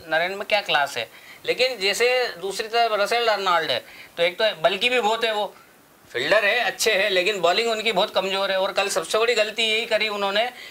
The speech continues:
कि जो वेंकटेश अय्यर, जिसको as a all-rounder आपने टीम में लिया, उसको आपने उन्नीसवें ओवर में सबसे ज़्यादा प्रेशर वाला ओवर फेंकने के लिए आगे खड़ा कर दिया। आ,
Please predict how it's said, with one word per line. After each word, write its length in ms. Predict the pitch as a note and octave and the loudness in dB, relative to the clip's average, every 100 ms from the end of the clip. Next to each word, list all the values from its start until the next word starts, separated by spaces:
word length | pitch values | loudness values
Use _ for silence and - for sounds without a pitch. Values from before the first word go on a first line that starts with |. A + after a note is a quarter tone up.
| - - | -18 -6
कि 340 | A#3 A3+ D#3 | -2 -2 -4
जो 260 | E3 A3+ A#3+ | -2 0 2
वेंकटेश 440 | F#3+ G3+ A3+ G#3+ | 0 -2 -2 0
अय्यर, 500 | G3+ G3+ G#3 G#3 F#3 D#3 | 0 2 0 0 -6 -10
जिसको 380 | E3 - G#3 | -12 -4 -2
as 180 | E3 E3 | 2 2
a 100 | F#3+ | 2
all-rounder 420 | G3 F#3+ F#3+ G3 | 2 2 2 2
आपने 320 | G3+ F#3 F3 F3+ | 0 0 -2 -4
टीम 200 | F3 E3+ | -4 -2
में 120 | E3+ | -2
लिया, 240 | D3+ D#3+ | 2 2
उसको 300 | F3 D#3 - | 2 -4 -2
आपने 280 | F#3 D#3+ F#3+ | -2 -2 -4
उन्नीसवें 460 | F3+ F3 F#3+ G3 F3 | -4 -2 -2 0 0
ओवर 260 | E3+ F3 | 2 2
में 220 | F3+ G#3 G#3+ - - | 2 -2 -4 -16 -10
सबसे 260 | F3 F3 | -8 -2
ज़्यादा 200 | G#3+ G3+ | 0 2
प्रेशर 340 | G#3+ G3+ G3 G3+ | 0 0 0 2
वाला 220 | G3 G3 | 2 4
ओवर 220 | F3+ F#3 | 2 0
फेंकने 320 | F#3 D#3 E3+ | -2 -4 -2
के 100 | F3+ | -2
लिए 100 | F#3+ | 0
आगे 300 | G3 E3 E3+ | 2 0 0
खड़ा 220 | F#3 D3+ D3+ | -4 0 0
कर 160 | C#3+ | 0
दिया। 260 | C3+ C3+ A2+ - - - - | -2 -2 -2 -4 -20 -20 -8
आ, 100 | D3 | -8